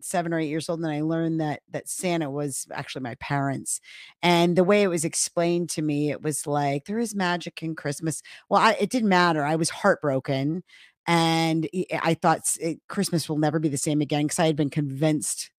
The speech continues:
that I had heard Santa's sleigh bells and all of these things. I was so, so convinced in the magic. And, and it took me probably a couple years, oh, several years,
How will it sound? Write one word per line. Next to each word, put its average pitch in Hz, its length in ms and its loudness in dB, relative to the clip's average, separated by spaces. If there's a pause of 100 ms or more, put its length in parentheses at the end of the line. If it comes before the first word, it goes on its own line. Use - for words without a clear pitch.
(400)
that 151 400 4
I 147 160 2
had 139 260 -2
heard 190 380 4
Santa's 156 480 0
sleigh 151 280 2
bells 143 540 0
and 131 220 -2
all 160 180 2
of 156 60 0
these 151 200 0
things. 180 280 -2
I 143 60 2
was 143 160 -2
so, 247 600 4 (400)
so - 480 4
convinced 190 600 0
in 165 200 2
the 160 60 4
magic. 143 840 0 (580)
And, 165 640 4 (760)
and 196 160 2
it - 160 -6
took - 240 0
me 277 120 2
probably 233 440 2
a 196 60 4
couple 226 340 0
years, 185 840 0
oh, 156 340 -2
several 156 360 -6
years, 101 400 -10